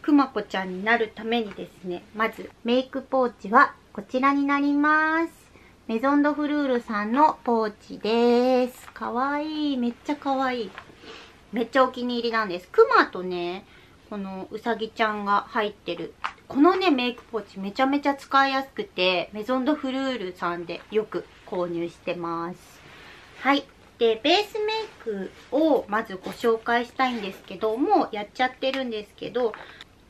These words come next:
まず、こちらになります。こちらは、ディーエイチシーのモイスチャーケアクリアカラーベースのグリーンを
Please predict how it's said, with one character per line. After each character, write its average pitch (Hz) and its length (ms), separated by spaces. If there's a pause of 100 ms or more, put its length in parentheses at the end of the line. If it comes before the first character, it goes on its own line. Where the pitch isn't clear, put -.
ま 247 160
ず、 196 200 (480)
こ 220 120
ち 220 180
ら 208 120
に 202 140
な 190 140
り 202 120
ま 277 520
す。 302 80 (640)
こ 247 100
ち 294 220
ら 294 160
は、 330 340 (280)
デ 262 60
ィ 311 220
ー 330 40
エ 320 180
イ 302 80
チ - 120
シ 311 420
ー 240 60
の 226 460 (640)
モ 233 220
イ 302 100
ス - 140 (100)
チ 311 80
ャ 302 200
ー 302 40
ケ 302 220
ア 294 180
ク 285 160
リ 285 180
ア 294 200
カ 294 180
ラ 285 260
ー 277 40
ベ 294 200
ー 285 60
ス 233 140
の 202 160
グ 202 180
リ 359 200
ー 339 80
ン 226 100
を - 120